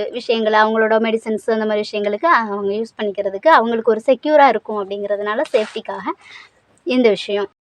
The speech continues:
நம்ம என்னதான் அவங்கள நல்லா பார்த்துக்கிட்டாலும், அவங்களோட தேவைகளை அவங்க பார்த்துக்கிட்டாங்க அப்படிங்கிற திருப்தி அவங்களுக்கு இருந்தாதான் மனசுக்கு ரொம்ப ரிலாக்ஸா இருக்கும். ஆ,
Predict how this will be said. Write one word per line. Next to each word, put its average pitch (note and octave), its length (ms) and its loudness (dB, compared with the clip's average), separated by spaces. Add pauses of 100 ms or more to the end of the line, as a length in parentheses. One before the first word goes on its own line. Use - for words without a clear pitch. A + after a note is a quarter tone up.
(100)
நம்ம C4+ 260 6
என்னதான் D#4+ 500 8
அவங்கள B3 240 4
நல்லா A#3+ 340 6
பார்த்துக்கிட்டாலும், A#3+ 640 6 (120)
அவங்களோட D#4+ 600 6
தேவைகளை D#4 460 6
அவங்க C#4 320 6
பார்த்துக்கிட்டாங்க B3+ 800 4
அப்படிங்கிற A#3 400 2
திருப்தி C#4 340 2
அவங்களுக்கு A#3 400 4
இருந்தாதான் A#3 420 4 (380)
மனசுக்கு B3 400 2
ரொம்ப A3+ 220 6
ரிலாக்ஸா G3+ 520 2
இருக்கும். F#3+ 380 0 (400)
ஆ, A#3+ 60 2